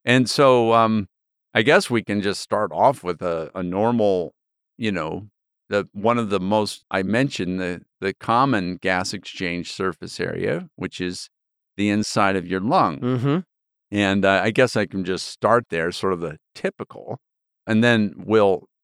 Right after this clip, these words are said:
Speaker 1: springboard from there to some really unusual ones. But yeah, I just mentioned you and when, whether it's a mammal or a bird or a reptile, they breathe. There's some differences there, but
Speaker 2: Mm-hmm.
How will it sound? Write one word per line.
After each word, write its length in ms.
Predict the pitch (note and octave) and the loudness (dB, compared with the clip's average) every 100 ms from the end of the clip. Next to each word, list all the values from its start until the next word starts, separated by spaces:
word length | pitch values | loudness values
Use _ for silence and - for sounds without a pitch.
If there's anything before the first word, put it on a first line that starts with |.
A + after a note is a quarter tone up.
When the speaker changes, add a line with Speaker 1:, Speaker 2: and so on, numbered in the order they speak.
| _ _ - | _ _ -16
Speaker 1:
springboard 720 | - - B2+ A2 A2 A2+ F#2 | -6 0 2 2 2 2 2
from 200 | G#2+ G2+ | -2 0
there 260 | A#2 A#2+ G2+ | 2 2 0
to 180 | - | -4
some 400 | F#2 - G2 F#2 | -6 -4 -4 -4
really 280 | F#2 G#2+ G#2 | -4 -2 -2
unusual 880 | F2 F#2 F#2+ A#2 C#3+ A#2 F#2 D#2+ D#2 _ _ _ | -2 -2 -2 -2 -2 -2 -2 -2 -6 _ _ _
ones. 440 | E2 D#2 - - - _ _ _ _ | -8 -8 -10 -12 -18 _ _ _ _
But 200 | C3 B2+ - | 4 4 0
yeah, 240 | C3 F3 G#2 | -2 2 4
I 140 | F#2+ | 2
just 300 | F#2 A2+ - | 0 -4 0
mentioned 600 | A2+ A2 - B2+ B2+ A#2+ - _ _ | 0 0 -2 -2 0 -2 -6 _ _
you 300 | - A2 A2 | -2 2 4
and 220 | A2 G#2+ - | 4 2 -2
when, 360 | A2 G#2+ F#2 - | -2 -2 -4 -4
whether 300 | A#2 A#2 A2+ | 0 4 4
it's 140 | G2+ | 2
a 60 | G2 | -2
mammal 680 | F#2+ G2 G2+ G#2+ A#2 B2+ D3 | -2 0 2 2 4 2 0
or 400 | G#2 F#2+ F2+ F2 - _ _ _ _ | 0 2 2 0 -8 _ _ _ _
a 140 | F2+ | -8
bird 640 | E2 - G#2 A2+ C#3 D3 B2+ | -6 0 4 6 4 2 -8
or 480 | - F#2 F2 F2 D#2+ - _ - | -6 0 2 2 -2 -10 _ -8
a 200 | E2 D2+ | -8 -8
reptile, 720 | - G#2+ B2 - B2 C3 D3 | 0 0 0 0 2 4 2
they 180 | G2+ E2+ - _ _ | -2 -4 -8 _ _
breathe. 360 | G2+ C3 C3+ A#2+ _ _ _ - | -2 0 0 -4 _ _ _ -6
There's 180 | F#2+ | -4
some 180 | - A2 | 0 0
differences 580 | D#3+ G3+ G#2 E2+ F#2+ D#2+ | 2 0 -2 -4 -6 -4
there, 220 | F#2 F#2+ | 0 0
but 240 | C3 A2 A#2 | 0 0 0
Speaker 2:
Mm-hmm. 220 | A2 | 0